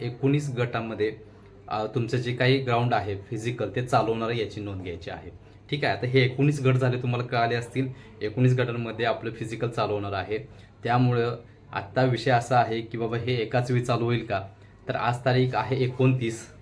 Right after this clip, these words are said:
अजूनसुद्धा अठरा एकोणीस जे काही गट आहेत त्या अठरा एकोणीस गटांपैकी, एकोणीस गटांपैकी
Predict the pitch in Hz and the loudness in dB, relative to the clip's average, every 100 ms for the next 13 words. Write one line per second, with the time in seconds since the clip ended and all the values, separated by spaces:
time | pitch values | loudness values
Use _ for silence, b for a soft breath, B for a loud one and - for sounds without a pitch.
0 | - - 107 110 135 139 127 107 113 107 | -14 -8 -4 2 2 2 -2 -4 -2 -2
1 | - B B B - - 110 - 127 127 | -4 B B B -20 -12 -10 -2 4 4
2 | 123 127 127 127 123 123 127 123 120 117 | 4 4 6 6 4 2 2 2 0 0
3 | 104 117 - 117 - 123 123 123 120 120 | 0 -2 0 0 0 0 0 0 -2 -2
4 | 117 117 117 107 107 98 - - 107 107 | -2 -2 -2 -4 -6 -10 -12 -16 -12 -2
5 | 123 117 123 120 113 107 113 123 | 0 2 2 0 -4 -6 -6 -8